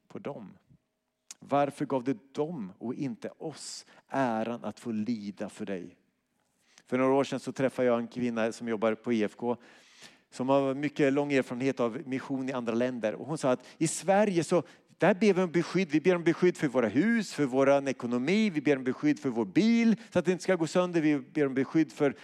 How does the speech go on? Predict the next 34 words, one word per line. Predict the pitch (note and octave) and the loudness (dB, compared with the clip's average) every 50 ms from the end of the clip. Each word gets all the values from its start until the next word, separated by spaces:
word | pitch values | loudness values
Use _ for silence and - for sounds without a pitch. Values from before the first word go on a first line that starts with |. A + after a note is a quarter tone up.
| - - - - - | -20 -20 -20 -12 -4
för | - F3 | -2 -2
allt | - - D3+ F#3 G#3+ A#3+ B3 A3+ - | 0 2 2 4 6 4 4 4 4
det | G#3 | 2
här | F#3+ G3 | 2 4
materiella. | F#3 F#3+ F#3 - - F3 D#3 F3 F#3 G#3+ A#3+ A#3+ F#3+ C3+ A#2 B2 A#2+ - - _ _ _ _ _ _ _ _ _ _ _ _ _ _ _ _ _ _ _ _ - _ _ _ _ _ _ _ _ _ _ _ _ _ | 4 2 0 0 0 -2 0 2 2 4 4 4 4 4 2 0 -4 -10 -18 _ _ _ _ _ _ _ _ _ _ _ _ _ _ _ _ _ _ _ _ -20 _ _ _ _ _ _ _ _ _ _ _ _ _
Men | - C3 C#3+ F3 F3+ F#3 F#3+ F#3 - _ _ _ _ _ _ _ _ _ _ _ _ _ _ _ | -8 -2 0 2 2 2 -2 -6 -16 _ _ _ _ _ _ _ _ _ _ _ _ _ _ _
i, | - - - | -14 -14 -12
på | - - E3+ | -6 -6 -4
missionsländerna, | D#3+ D#3 C#3+ - - D#3+ C#3 - - - - F#3 G#3 G#3+ F#3+ - G2 F#2+ - _ _ _ _ _ _ _ _ _ _ _ _ _ _ _ _ _ - | -2 -2 -4 -4 -6 -8 -8 -6 -2 -2 -2 -2 -2 -4 -6 -8 -8 -12 -14 _ _ _ _ _ _ _ _ _ _ _ _ _ _ _ _ _ -2
i | F3 F#3 | 0 0
andra | E3+ D#3+ D#3 F3 | 0 0 -2 -4
delar | F3+ A3 G#3 F3 | -2 -2 -2 -2
av | D#3+ | 0
världen, | C3 C#3+ A#2 G2+ F#2+ G2+ G2+ G#2 _ - - _ - | 0 -2 -2 -2 -4 -8 -12 -12 _ -20 -20 _ -2
där | - D#3+ F#3+ | 0 0 0
ber | F3+ A#3 A3+ F#3+ | 2 0 0 0
man | F3+ F3 D#3 | 0 -4 -4
beskydd | C#3 D3+ - - - D#3+ D#3+ C#3+ A2 - - _ _ _ _ _ _ _ _ _ _ _ _ _ _ | -4 -8 -8 -6 -6 -4 -4 -4 -4 -8 -20 _ _ _ _ _ _ _ _ _ _ _ _ _ _
för | _ - - - - - - - D#3+ D#3 C#3 | _ -20 -20 -20 -20 -20 -10 -4 -4 -2 -2
min | C3+ C3 B2 A2+ | -2 -4 -6 -6
tro. | - - - G#2 G#2 E2+ - - - _ _ _ _ _ _ _ | -8 -12 -8 -8 -8 -8 -8 -12 -18 _ _ _ _ _ _ _
Jag | - C3+ A#2+ | -8 -2 0
ber | D#3+ D#3 | 0 0
om | C#3+ | 0
beskydd | B2 C#3+ - - - - G3 G3 E3 | -2 -8 -10 -8 -6 -4 -4 -4 -4
så | - - - | -6 -6 -8
att | C#3+ - - | -6 -4 -2
jag, | D3+ C#3+ C#3 - - _ - | -2 -2 -2 -4 -10 _ -12
när | - B2 D3+ E3+ G3 | -6 -2 -2 0 2
jag | G3 F3+ E3+ | 2 0 0
möter | E3 E3+ D#3 C#3+ - D#3+ | 0 -2 -2 -2 -2 -2
lidande | D3+ D#3 E3+ D#3 C3+ - C3 C3+ | -2 0 -2 -2 -4 -6 -6 -8
och | - | -8
prövningar, | - - D#3 C3+ A#2+ B2 B2+ | -4 -2 -2 0 0 -2 -6